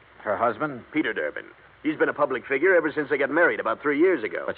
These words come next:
Speaker 1: she hasn't?
Speaker 2: No, no, just the last couple of months or so.
Speaker 1: Uh-huh. How old is she?
Speaker 2: Oh, around twenty-five. Blonde, blooming, and gorgeous, if figuratively speaking. <laughs>
Speaker 1: I take it she has the money, huh?
Speaker 2: Yeah, right.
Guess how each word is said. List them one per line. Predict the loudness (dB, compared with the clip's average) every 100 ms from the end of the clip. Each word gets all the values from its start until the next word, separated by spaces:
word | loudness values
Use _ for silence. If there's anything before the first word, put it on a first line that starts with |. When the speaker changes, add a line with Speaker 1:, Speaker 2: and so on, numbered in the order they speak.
| -6
Speaker 1:
she | -6
hasn't? | -4 -6 -8
Speaker 2:
No, | -4 0 0 -2 -4
no, | -2 -2
just | -2 -6
the | -2
last | 0 0
couple | -4 -2
of | -2
months | -2 -4
or | -10
so. | -12
Speaker 1:
Uh-huh. | -12 -12
How | -10 -6 -2 2
old | 2
is | -2 -8
she? | -16 -20 -20 -8
Speaker 2:
Oh, | -4 0 0 2 2
around | 0 0 -2 -2 -4 -6
twenty-five. | -4 -4 -2 2 2 2 -4 -10 -18 -20 -6
Blonde, | 2 4 6 4 2 -2 -4
blooming, | 0 0 0 -2 -4
and | -4 -4
gorgeous, | -2 -2 -2 -8 -12 -10 -8
if | -8 -2
figuratively | 0 0 -2 -6 -4 -8 -6 -10 -8
speaking. | -6 -6 -6 -6 -4 -6 -6 -10 -8 -10
<laughs> | -6 -8 -6 -8 -2
Speaker 1:
I | 0
take | 4 4
it | 2 0
she | 0
has | 2 2
the | 2
money, | 0 -2
huh? | -4 -6 -6 -6 2
Speaker 2:
Yeah, | 4
right. | 4 2 0 -4